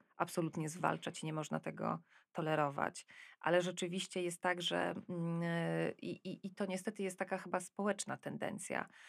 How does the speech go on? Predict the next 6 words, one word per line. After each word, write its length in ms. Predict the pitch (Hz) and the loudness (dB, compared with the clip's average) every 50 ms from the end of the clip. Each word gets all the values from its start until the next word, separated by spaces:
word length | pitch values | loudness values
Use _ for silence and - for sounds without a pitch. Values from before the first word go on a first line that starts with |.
| - - - - | -20 -20 -14 -10
że 500 | - 160 156 160 165 160 160 160 165 - - | -8 -6 -2 0 2 2 2 2 0 -2 0
bardzo 360 | 170 165 180 180 175 185 175 | 2 2 4 4 4 4 4
łatwo 300 | 185 185 180 - - 175 | 4 4 2 -2 -4 -2
jest 240 | 165 165 165 - - | -2 -2 -2 -2 -4
obwiniać 480 | - 160 151 156 165 165 160 156 - - | -4 -4 -2 -2 0 0 0 0 -2 -6
ofiary, 520 | - - - - 147 135 135 - - - | -8 -8 -2 0 0 0 2 0 -2 -6